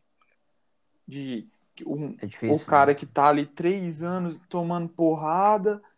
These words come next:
Speaker 1: é, re-, sendo reprovado, mas aprendendo com os erros e tal. Ou seja, a-, ao mesmo tempo que reprovar é muito ruim, o que, o que me motiva, ah, e me faz continuar seguindo nesse caminho é,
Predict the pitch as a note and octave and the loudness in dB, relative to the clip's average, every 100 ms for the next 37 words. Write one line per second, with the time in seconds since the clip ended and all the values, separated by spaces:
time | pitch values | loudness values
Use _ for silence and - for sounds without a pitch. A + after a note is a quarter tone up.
0 | _ - D#3 D#3+ D3 D#3+ E3 - - E3 | _ -10 -6 -4 -6 -8 -10 -12 -10 -6
1 | E3+ E3+ F3 E3 D#3 C#3+ D3 D#3+ F3+ G#3 | -4 -4 -2 0 0 0 2 4 4 4
2 | G#3+ G#3 - _ - D3+ D#3 D#3+ E3 E3 | 2 -2 -6 _ -2 0 0 -2 -2 -2
3 | D#3+ D#3+ - D#3 D3+ C#3+ D#3 G3 G#3+ G3+ | -4 -4 -4 -4 -2 2 6 8 6 4
4 | G3+ F#3+ _ _ _ - C#3 - C#3+ C#3 | -2 -6 _ _ _ -14 -14 2 4 4
5 | - _ - _ _ _ - F3 G#3 - | 0 _ -20 _ _ _ -2 0 0 0
6 | F3 D#3 C#3 - _ _ _ _ _ _ | 2 2 -2 -8 _ _ _ _ _ _
7 | _ - D3 - E3 E3 F#3 G#3 A#3+ A#3+ | _ -4 -2 2 0 2 0 2 -2 -2
8 | G3+ F3+ - F3 E3 E3+ D#3+ D3 D#3 D3+ | -4 -4 -6 -2 -2 0 0 2 2 2
9 | F3 G3+ E3+ D#3 F3 G#3 C#3+ - _ _ | -2 0 0 0 0 0 0 -6 _ _
10 | _ - - - - F3 - E3+ E3+ E3+ | _ -10 -10 -10 -4 -4 -2 2 4 6
11 | F#3+ F#3+ - E3+ E3+ C#3+ B2 - _ - | 6 4 2 2 4 4 2 -4 _ -20
12 | _ - B2+ C3+ B2+ - C3 C#3 C#3 C#3 | _ -4 -2 0 -2 -2 0 0 2 0
13 | - C#3+ C#3 - C#3 C#3 D3 C#3+ C3+ C#3+ | 4 6 6 2 -4 -4 -4 -2 2 4
14 | G3 F3+ - D#3 C3+ D3+ E3 D3+ D3 - | 4 2 -8 -10 -8 -4 -2 0 -2 -2
15 | - C#3+ C#3 D3 G#3 G3+ D#3+ | 2 4 2 -2 -2 0 -2